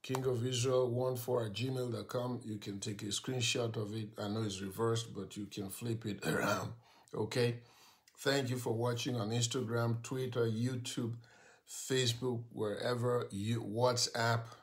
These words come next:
Thank you for always being there for us. God bless you. I'll see you on Sunday, right here on Command Your Day, of course, from the Sanctuary of Glory House, okay?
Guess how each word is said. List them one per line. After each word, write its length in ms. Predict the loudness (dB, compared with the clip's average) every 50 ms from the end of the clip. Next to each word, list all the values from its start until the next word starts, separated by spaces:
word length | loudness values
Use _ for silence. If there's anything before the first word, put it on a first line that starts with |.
| -20 _ _ -6 2
Thank 360 | 4 6 6 6 6 2 -2 -4
you 240 | -6 -6 -8 -10 -14 -18 _ _ _ _ _ _ _ _ _ _
for 260 | -8 -6 -6 -6 2 8
always 520 | 10 10 12 12 10 10 8 6 4 2
being 340 | 0 0 -2 -2 -2 -2 -2
there 200 | -2 -2 -4 -4
for 260 | -6 -8 -8 -8 -6
us. 180 | -6 -6 -6 -6
God 300 | -4 -2 -2 -2 -2 -2
bless 400 | 2 4 6 6 6 6 4 4
you. 260 | 2 2 0 -2 -4 -8 -14 _ _ _ _ _ _ _ _ -20 -14 -10
I'll 180 | -6 -2 2 2
see 180 | 4 4 4
you 140 | 4 4 4
on 80 | 4 4
Sunday, 600 | 4 6 6 6 6 6 6 4 2 0 -2 -4 -10 -14 _ _ _ _ _ _ _ _ _
right 380 | 0 6 8 8 10 8 6 4
here 220 | 2 0 2 2
on 140 | 2 0 0
Command 400 | -2 -2 0 2 2 2 2 2
Your 140 | 0 -2 -2
Day, 300 | -2 -2 -2 -2 -2 -4 -4
of 160 | -6 -6 -4
course, 440 | -2 -2 -2 0 -2 -4 -6 -6 -10 -14 _ _ _ -20 -20 _ -8
from 260 | -4 -2 -2 0 2
the 100 | 2 4
Sanctuary 800 | 4 6 6 6 4 4 2 0 -2 -2 -2 -2 -2 -2 -2 -4 -8 -12 _ _ _ _ _ _ _ _ _ _ -20 -16 _
of 200 | -10 -10 -8 -6
Glory 340 | -2 0 2 2 2 0 -2
House, 380 | -4 -4 -6 -8 -8 -8 -8 -8
okay? 440 | -6 -2 0 2 4 4 4 2